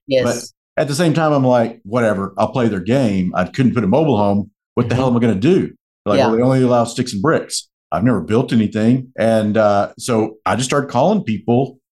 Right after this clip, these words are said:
Speaker 2: that had built. I called, I called my title company. I'm like, "Hey, I need to survey this thing. How do we do that?" And then I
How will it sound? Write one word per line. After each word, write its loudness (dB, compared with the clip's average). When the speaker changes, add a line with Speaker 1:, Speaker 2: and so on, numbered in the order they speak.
Speaker 2:
that -2
had 0
built. 0
I 0
called, -2
I -10
called 0
my 2
title 0
company. -2
I'm 0
like, 0
"Hey, -2
I -2
need 2
to -2
survey 0
this -4
thing. 0
How 0
do 2
we 2
do 0
that?" -2
And -2
then 2
I -2